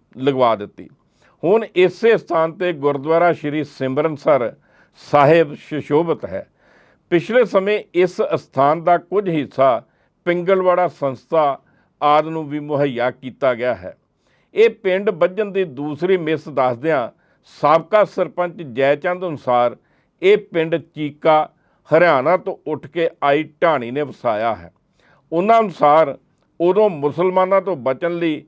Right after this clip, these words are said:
ਚੀਕਾ ਦੇ ਇੱਕ ਬਜ਼ੁਰਗ ਭਗੀਰਥ ਨੂੰ ਅਰਥੀ ਦੇ ਰੂਪ ਵਿੱਚ ਸੀੜੀ 'ਤੇ ਪਾ ਕੇ ਉੱਥੋਂ ਕੱਢਿਆ ਗਿਆ ਸੀ। ਫਿਰ ਇਹ ਲੋਕ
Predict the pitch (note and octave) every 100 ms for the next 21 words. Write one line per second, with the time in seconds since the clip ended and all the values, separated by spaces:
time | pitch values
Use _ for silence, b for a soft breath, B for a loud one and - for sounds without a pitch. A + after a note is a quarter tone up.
0 | _ _ _ - F3+ F#3 A3 G#3+ G3+ -
1 | F3 - D#3+ C3+ A#2+ D3+ F3 E3+ E3 -
2 | E3+ E3+ C#3 C#3 F#3 E3+ D3+ B2+ _ _
3 | _ F3 F3+ - G3 G#3 G3 D#3 D#3 D#3
4 | D#3 - D3 C#3+ - _ _ _ - F3
5 | G#3+ A#3+ G3 F#3+ - D3+ C3 C3 C#3+ A#2
6 | - _ _ - D#3+ D#3+ E3 D#3+ - E3
7 | E3 F3+ C#3 A#2+ G2+ E2+ - _ _ _
8 | _ - G#3+ B3 A#3+ F3+ E3 G3 G3